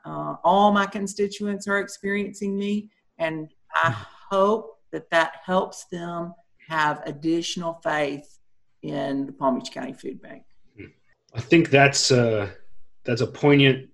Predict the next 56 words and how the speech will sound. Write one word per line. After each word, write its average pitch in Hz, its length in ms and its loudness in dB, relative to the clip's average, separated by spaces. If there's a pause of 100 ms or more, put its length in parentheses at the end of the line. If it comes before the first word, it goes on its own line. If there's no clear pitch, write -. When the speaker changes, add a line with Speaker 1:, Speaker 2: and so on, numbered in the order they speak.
Speaker 3:
point 131 280 -4
right 117 220 -6
there. 123 240 0
And 104 120 -4
I 104 60 -2
think 123 300 -4
that's 120 240 -8
where 143 100 0
we're 117 100 -2
gonna 113 220 -4
end 117 200 -6
this 107 140 -8
conversation. 117 680 -10 (540)
This 131 160 0
was 123 120 2
a 117 60 2
good 135 320 8
discussion, 127 460 0
Karen. 104 320 -8
Thanks 117 220 -6
so - 80 -4
much 120 140 -4
for 113 100 -8
being 101 220 -6
here. 90 220 -16 (640)
Speaker 1:
Oh 220 80 -2
my 196 140 -2
gosh. 170 460 4
So 208 120 -4
I, 208 280 0
I 220 80 -2
really 208 420 2
enjoyed 190 440 0
it. 214 360 -2
Uh, 170 320 -4
appreciate 190 520 -4
the 190 100 0
opportunity 185 580 -2
to, 156 180 -6 (480)
to - 80 -10
chat 185 460 2
with 175 200 -6
you 185 120 -4
fellas 190 680 4
and, 175 220 -4
and, 160 360 -6
uh, 156 380 -6
appreciate 170 520 -6
the 165 100 -6
opportunity 156 600 -6
to, 156 280 -6
to - 200 -20
be 180 120 -4
on 180 120 0
your 190 100 -2
platform. - 520 -6